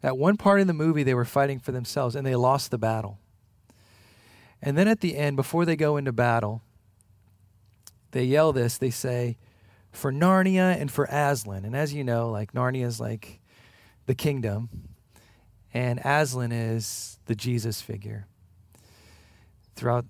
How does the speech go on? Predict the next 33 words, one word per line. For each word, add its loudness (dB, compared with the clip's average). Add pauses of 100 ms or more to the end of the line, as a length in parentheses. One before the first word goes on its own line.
the, -12
the -16
Chronicles -6
of -6
Narnia. -8 (1700)
And 2
it 2
wasn't 4
until 4
they 4
got 2
that -2 (380)
that 2
they 2
started 2
to -4
win -2
the -4
battle. -8 (2250)
It's -12
for 0
the -2
kingdom, 0
it's -8
for -8
Jesus, -10
<laughs> -8
right? 2 (1800)
Until 2
the 4
church 0
understands -2
that, -4